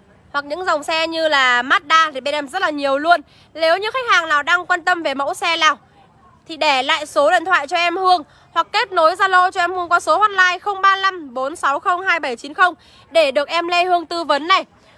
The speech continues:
Còn giá cả bên em thì em vẫn bao rút hồ sơ với những cái dòng xe mà em đang bán giá mở nhá. Em luôn công khá-, khai giá trên livestream luôn để các bác có thể cân đối về tài chính hoặc là mục đích sử dụng xe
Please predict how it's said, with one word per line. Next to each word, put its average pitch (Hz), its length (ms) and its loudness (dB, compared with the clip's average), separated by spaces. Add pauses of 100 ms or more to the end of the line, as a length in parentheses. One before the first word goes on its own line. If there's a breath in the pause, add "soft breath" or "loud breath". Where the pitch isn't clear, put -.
(180 soft breath)
Còn 320 200 2
giá 302 240 2
cả 349 260 0
bên 320 160 -4
em 349 220 0
thì 302 60 -4
em 330 240 -4
vẫn 349 200 -4
bao 359 240 4
rút 415 160 -8
hồ 302 200 2
sơ 330 260 4
với 277 200 0
những 320 140 -10
cái 359 100 -10
dòng 277 180 -4
xe 320 260 0
mà 294 120 -10
em 302 180 -8
đang 302 220 -6
bán 294 240 -2
giá 294 180 -2
mở 302 280 0
nhá. 330 200 -2 (340 soft breath)
Em 370 180 -2
luôn 392 200 2
công 370 200 0
khá-, 285 440 2
khai 359 320 0
giá 302 280 0
trên 381 140 -8
livestream 359 380 -4
luôn 370 220 2 (580 soft breath)
để 262 180 -8
các 349 100 -4
bác 392 160 2
có 392 80 -6
thể 277 160 -4
cân 330 280 -2
đối 294 200 4
về 349 120 -2
tài 262 180 -2
chính 285 360 -6
hoặc 285 200 -4
là 262 140 0
mục 254 240 -6
đích 320 160 -4
sử 285 140 -4
dụng 254 180 -4
xe 311 280 -2